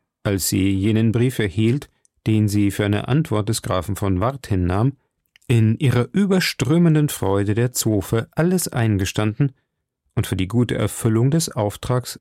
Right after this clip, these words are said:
eine Börse zum Lohn gegeben. Als nun Ketty in ihr Zimmer zurückkehrte, warf sie die Börse in einen Winkel, wo sie auch liegen blieb, neben drei oder vier Goldstücken, die herausgefallen waren.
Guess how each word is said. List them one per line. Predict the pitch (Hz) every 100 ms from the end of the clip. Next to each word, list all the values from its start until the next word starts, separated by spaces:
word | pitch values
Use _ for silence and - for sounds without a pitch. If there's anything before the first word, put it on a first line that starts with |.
| -
eine | 156 165
Börse | 117 90 82 82
zum | - 92
Lohn | 87 87 87
gegeben. | 87 87 90 95 92 _ _ _ _ _ _ _ _ _ _ _ _ _
Als | 117 110 -
nun | 104 104 104
Ketty | - 123 120 117
in | 110
ihr | 113
Zimmer | - 147 123
zurückkehrte, | - 107 117 - 123 139 123 _ _ _
warf | 110 139 170
sie | - 139
die | 120
Börse | 92 107 98 98
in | 101
einen | 110 110 117
Winkel, | 139 135 123 _ _ _ _ -
wo | 151
sie | 143 151
auch | 151 -
liegen | 131 117 110 101
blieb, | 120 131 - _ _
neben | 131 143 147
drei | - 98 101
oder | 110 120
vier | 127 143
Goldstücken, | 131 117 117 - 123 - 123 135
die | - 120 120
herausgefallen | 135 156 87 - 85 92 85 85
waren. | 85 82 95